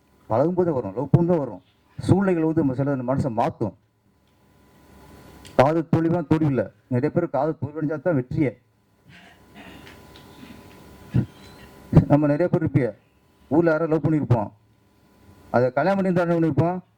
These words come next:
அங்கேயே ரே-, ஒரு பெட்டி கடையோ ரைஸ் மில் வேலை பார்த்துட்டா என் பொண்ணாடி காப்பாத்தணும்ல. அங்கே தோத்துட்டா ஒரு வெற்றி, ஒரு ஜெயிக்கணுங்கிறது இங்கே ஓடியாந்துருப்போம்,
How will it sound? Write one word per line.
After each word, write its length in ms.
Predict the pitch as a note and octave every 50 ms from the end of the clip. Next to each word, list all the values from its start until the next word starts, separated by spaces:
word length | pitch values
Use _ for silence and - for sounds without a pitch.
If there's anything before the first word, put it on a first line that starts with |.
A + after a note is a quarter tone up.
| _ _ _ _ _ _ _ _ _ _ _ _ _ _ - - - - - - D3+
அங்கேயே 300 | E3 E3 D#3 F3+ F3+ F3+ E3 E3
ரே-, 160 | E3+ E3 E3 E3
ஒரு 120 | D#3 D#3 D#3+ D3 - _ _ _ _ _ _ -
பெட்டி 180 | E3+ E3 - F#3
கடையோ 320 | E3 E3+ E3 D#3+ D#3+ E3 F3 F3+ - - - - - _ _ _ _ _ - - - - - - - - _ - D#3+ D3 C#3+
ரைஸ் 180 | F#3 F#3 - F3
மில் 120 | F3 E3 F3
வேலை 100 | F3 E3
பார்த்துட்டா 280 | D#3 D3 D3 - G3+ F#3+ - _ _
என் 120 | - G3 -
பொண்ணாடி 200 | G#3+ C4+ C4+ -
காப்பாத்தணும்ல. 480 | A3+ G3+ G#3 G3 E3 F#3 F3 F3 F3 D3+ B2 A#2 _ _ _ _ _ _ _ _ _ _ _ _ _ _ _ _ _ -
அங்கே 160 | A#2+ A#2+ A#2+ A#2 - -
தோத்துட்டா 440 | E3+ G3+ G3 - F3+ - - F3+ G#3 A#3 - _ _ _ _ _ _ _ _ _ _ _ _ _ _ _ _ _ - - - - - - - - - - - - - - B2
ஒரு 140 | B2 A2 A#2 A#2
வெற்றி, 220 | B2+ B2+ - D3 C#3+ B2+
ஒரு 80 | A#2+ A2+ A2 A2+ _ - - _ _ - -
ஜெயிக்கணுங்கிறது 440 | A3 A3+ - A#3 G#3 F3 F3 F#3
இங்கே 120 | E3+ D#3 D3+
ஓடியாந்துருப்போம், 420 | D3+ D3+ C#3 B2 G2+ G2 F#2+ -